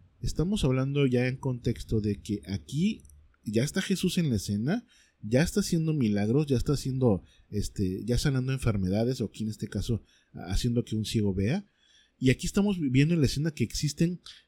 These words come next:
discípulos de Moisés. Aquí en el capítulo, perdón, versículo veintiocho, dice, pero nosotros, discípulos de Moisés, somos. Estamos hablando de que entonces, esta, este, estas personas que estaban aquí,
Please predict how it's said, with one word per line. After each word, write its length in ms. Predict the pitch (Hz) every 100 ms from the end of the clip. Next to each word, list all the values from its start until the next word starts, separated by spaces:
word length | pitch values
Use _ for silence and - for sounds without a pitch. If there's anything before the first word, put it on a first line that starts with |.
| -
discípulos 760 | 120 120 165 - 151 147 135
de 120 | 156
Moisés. 880 | 170 175 175 - 208 226 - - - _ _ _ _ _ -
Aquí 220 | 107 123
en 80 | 147
el 60 |
capítulo, 680 | 135 113 127 135 123 107 98
perdón, 400 | - 117 131 117
versículo 460 | 107 113 135 131 104
veintiocho, 580 | 95 98 147 165 117 - - _ _
dice, 360 | 120 127 131 120 - _ _ 113 107
pero 220 | 120 117
nosotros, 720 | 117 117 151 160 170 180 104
discípulos 680 | 117 113 - 147 156 135 120
de 120 | 113
Moisés, 420 | 107 104 98 127
somos. 280 | - 156 131
Estamos 280 | - 185 208
hablando 380 | 147 127 143 147
de 120 | 113
que 120 | -
entonces, 880 | 107 110 190 233 208 - 208 - - _ - - _ _
esta, 400 | 156 190 - 208
este, 520 | - 160 - 185 160
estas 240 | 147 - 170
personas 300 | 127 110 135
que 40 |
estaban 260 | - 127 113
aquí, 380 | 90 - 202